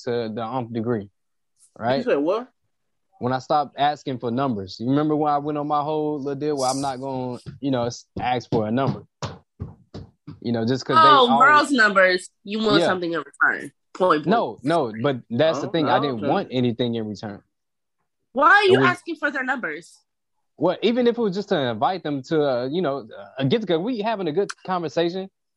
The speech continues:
Speaker 1: and you tell me, "Oh, I like Bonfire." "Oh, well, let me invite you to a Bonfire. What's your number?"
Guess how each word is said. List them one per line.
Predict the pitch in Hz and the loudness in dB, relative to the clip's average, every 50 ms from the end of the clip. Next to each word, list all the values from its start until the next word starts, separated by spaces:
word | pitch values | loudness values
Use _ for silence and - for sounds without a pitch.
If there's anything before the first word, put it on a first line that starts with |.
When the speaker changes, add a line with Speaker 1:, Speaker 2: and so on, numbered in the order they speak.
| _ _ - | _ _ -6
Speaker 1:
and | 143 143 139 | -4 -2 -2
you | 156 175 | -2 -2
tell | - 196 185 175 175 | -2 0 0 0 2
me, | 175 175 175 156 - | 0 -2 -2 -4 -4
"Oh, | 151 180 | -4 -2
I | 185 190 | -2 -2
like | 196 190 185 175 139 | -2 -4 -4 -4 -4
Bonfire." | 170 196 202 180 160 165 135 113 - | -6 -6 -6 -6 -8 -8 -8 -4 -2
"Oh, | 165 196 185 | -2 -2 -2
well, | 180 190 | -2 -2
let | 196 196 | -4 -4
me | 190 185 | -4 -4
invite | 180 175 185 180 170 170 | -4 -4 -6 -6 -6 -8
you | 165 | -6
to | 170 170 | -6 -4
a | 165 | -4
Bonfire. | 175 175 170 165 - 131 107 95 85 117 | -4 -6 -6 -6 -4 -4 -4 -4 -4 -4
What's | 139 139 | -4 -2
your | 175 160 | -2 -2
number?" | 165 170 175 175 - | -2 -2 -4 -6 -8